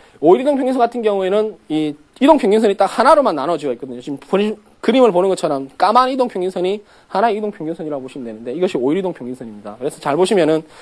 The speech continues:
이 까만 이동 평균선에 따라서 주가가 등락을 하는 경우가 많거든요. 그래서 이걸 이용해서 우리가 매수와 매도 시점을 포착해야 되는데 매수와 매도 시점은 간단합니다. 단기 이동 평균선이기 때문에 주가가 상대적으로 큰 폭으로 반응할 가능성이 높은 반면에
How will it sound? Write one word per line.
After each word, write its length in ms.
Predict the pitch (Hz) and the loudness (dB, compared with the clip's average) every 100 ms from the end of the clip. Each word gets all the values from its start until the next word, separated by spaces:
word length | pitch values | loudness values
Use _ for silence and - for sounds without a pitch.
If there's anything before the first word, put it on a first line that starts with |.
| - - - - | -20 -20 -8 0
이 100 | 254 | 4
까만 320 | 233 247 302 | 4 6 4
이동 180 | 320 285 | 4 0
평균선에 400 | 233 233 254 226 | 0 -2 0 0
따라서 300 | 220 220 214 | 2 2 2
주가가 460 | 214 208 - 226 220 | -2 -2 2 4 2
등락을 400 | 226 226 220 180 | 0 0 2 0
하는 140 | 165 | -2
경우가 240 | 143 139 | -4 -4
많거든요. 520 | 113 101 135 107 104 113 | -6 -8 -12 -14 -20 -6
그래서 220 | 165 190 | -4 -4
이걸 300 | 185 254 269 | -2 0 2
이용해서 320 | 165 180 180 | 2 0 -2
우리가 160 | 160 165 | -2 -2
매수와 360 | 127 123 208 170 | -2 -2 0 0
매도 240 | 123 170 | -2 -4
시점을 260 | 196 196 143 | -4 -8 -10
포착해야 340 | 117 147 143 | -12 -8 -6
되는데 380 | 120 101 113 113 - - - | -6 -8 -10 -10 -14 -20 -4
매수와 320 | 156 170 - 247 | 0 4 6 4
매도 240 | 175 226 | 2 0
시점은 300 | 240 226 202 | 0 -2 -2
간단합니다. 600 | 147 127 208 131 123 117 - - - - | -4 -2 -2 -2 -4 -6 -10 -20 -20 0
단기 360 | 208 233 262 | 2 2 0
이동 160 | 294 277 | 2 0
평균선이기 480 | 233 214 254 220 208 | 0 -4 -4 -4 -6
때문에 460 | 190 175 160 147 - | -6 -4 -4 -6 -12
주가가 340 | 220 240 226 | -4 0 0
상대적으로 460 | 220 202 233 208 208 | -2 -4 0 0 -2
큰 180 | - | -4
폭으로 280 | 254 262 202 | -2 0 0
반응할 260 | 139 147 147 | -2 -6 -8
가능성이 340 | 120 147 170 | -10 -12 -8
높은 260 | 160 180 160 | -8 -8 -6
반면에 500 | 131 143 160 127 | -4 -2 -2 -4